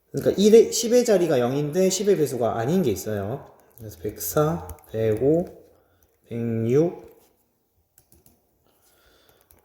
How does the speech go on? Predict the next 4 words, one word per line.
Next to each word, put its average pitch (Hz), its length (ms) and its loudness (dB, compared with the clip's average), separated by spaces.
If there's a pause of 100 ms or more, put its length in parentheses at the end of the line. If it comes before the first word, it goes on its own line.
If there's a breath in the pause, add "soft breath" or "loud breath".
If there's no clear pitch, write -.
(100)
백육, 113 600 -6
백칠, 151 680 -2 (380)
백팔, - 1040 -4 (2250 soft breath)
백구. 113 720 -6